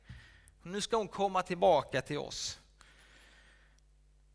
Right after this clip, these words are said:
Att Maria sätter sig vid Jesu fötter.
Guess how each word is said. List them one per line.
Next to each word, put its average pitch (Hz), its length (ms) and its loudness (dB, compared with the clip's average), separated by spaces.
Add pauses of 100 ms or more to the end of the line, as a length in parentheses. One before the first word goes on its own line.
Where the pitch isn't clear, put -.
(1600)
Att - 220 8
Maria 190 840 8
sätter - 600 2
sig 151 260 2
vid 165 360 -2
Jesu 175 520 2
fötter. - 680 -4